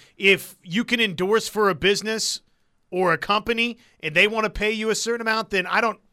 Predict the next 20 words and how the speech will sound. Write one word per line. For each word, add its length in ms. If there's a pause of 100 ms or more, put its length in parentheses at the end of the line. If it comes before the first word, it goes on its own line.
(120)
really 280
see 280
any 120
way 140
you 120
put 200
a 40
stop 380
to 100
that, 380 (380)
Plank. 280
But 140
in 100
terms 400
of 300 (380)
Ohio 560
State 500
or 100
Michigan 800
or 240